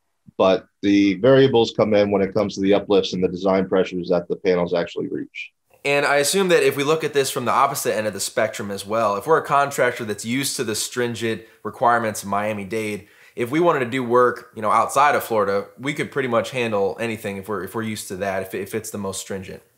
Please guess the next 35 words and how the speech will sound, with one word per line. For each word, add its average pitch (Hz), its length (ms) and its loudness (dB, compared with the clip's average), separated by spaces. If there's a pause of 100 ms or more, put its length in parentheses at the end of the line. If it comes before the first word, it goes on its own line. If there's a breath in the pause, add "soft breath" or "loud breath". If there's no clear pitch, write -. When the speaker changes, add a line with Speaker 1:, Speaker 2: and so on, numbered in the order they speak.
(1080)
Speaker 1:
Yeah, 131 200 4
absolutely. 131 760 4
And, 110 400 2 (100)
you 110 120 2
know, 120 140 4
again, 139 320 2
when 131 100 4
it 139 160 2
comes 143 260 0
down 123 260 2
to 120 220 -4
having, 117 680 2
you 110 80 -2
know, 101 280 2
the, 107 140 4 (140)
the 104 100 2
three 123 260 0
uplift 123 340 2
tests 104 180 2
that 104 80 2
we 95 100 0
talked 101 280 0
about, 101 360 2 (520)
you 185 140 4
have 185 120 6
your 151 100 6
corner 160 320 6
spacing 151 360 4
and 131 100 6
you 131 80 6
have 123 160 4
your 107 120 2
field 151 240 6
spacing. 90 460 0
So, 107 540 4